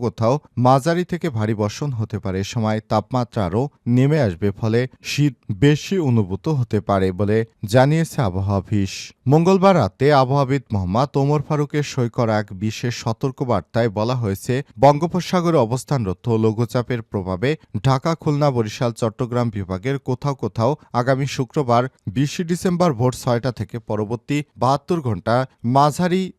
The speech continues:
চব্বিশ ঘন্টা এক থেকে এগারো থেকে বাইশ মিলিমিটার থেকে ভারী, চব্বিশ ঘন্টায় চুয়াল্লিশ থেকে অষ্টআশি মিলিমিটার বৃষ্টিপাত হতে পারে। এদিকে আবহাওয়াবিদ শাহনাজ সুলতানার সই করা এক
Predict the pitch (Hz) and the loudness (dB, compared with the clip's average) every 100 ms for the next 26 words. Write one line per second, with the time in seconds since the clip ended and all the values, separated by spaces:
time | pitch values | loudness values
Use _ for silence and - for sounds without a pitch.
0 | - 165 156 185 160 175 160 175 165 - | 0 2 2 -2 -2 -4 0 2 2 0
1 | _ - 123 _ 120 - 139 147 - - | _ -4 -4 _ -10 -2 -2 -2 -6 -2
2 | 135 160 175 - 185 170 117 123 - 139 | 2 2 0 -2 -4 0 2 2 0 -4
3 | 110 101 104 92 107 98 - 98 - 135 | -2 -4 -6 -4 -6 -6 -8 -10 -4 -4
4 | 104 104 113 127 127 _ 151 151 170 165 | -2 -2 0 -2 -6 _ 4 4 2 -2
5 | 151 127 127 127 127 123 139 131 - 123 | 0 0 0 0 0 2 0 -4 -8 -4
6 | 120 113 - 135 127 135 107 98 92 90 | -2 -2 -2 -4 -2 -4 -4 -4 -6 -2
7 | 110 131 - _ 92 143 - 185 170 139 | 0 0 -2 _ -2 -2 -2 -6 -2 -2
8 | - 101 110 104 101 95 87 _ 113 113 | -2 -2 -2 0 0 0 -2 _ -6 -4
9 | 110 151 147 117 110 131 92 110 139 _ | -2 -2 0 0 2 0 0 -4 -6 _
10 | - 147 156 175 175 - 143 - 151 147 | -2 2 2 2 -2 -2 -4 0 0 0
11 | 139 - 139 131 147 139 135 131 _ 104 | -2 -2 -2 -2 -2 2 2 0 _ -8